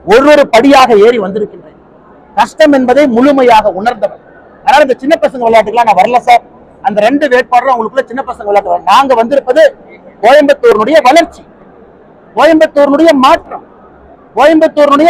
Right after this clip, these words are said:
போதை கலாச்சாரம், கோயம்புத்தூரினுடைய தீவிரவாத கலாச்சாரம், இதையெல்லாம் ஒழிக்க வேண்டும்.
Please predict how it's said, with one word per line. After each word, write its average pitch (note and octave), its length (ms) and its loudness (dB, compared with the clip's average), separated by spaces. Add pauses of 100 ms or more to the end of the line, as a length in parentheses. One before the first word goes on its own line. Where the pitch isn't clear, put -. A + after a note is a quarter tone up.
போதை D#4 340 4
கலாச்சாரம், C4+ 580 0 (680)
கோயம்புத்தூரினுடைய D4 760 0 (120)
தீவிரவாத D#4+ 520 2
கலாச்சாரம், G3 520 -4 (420)
இதையெல்லாம் C#4+ 520 2
ஒழிக்க D#4 280 2
வேண்டும். B3 300 -4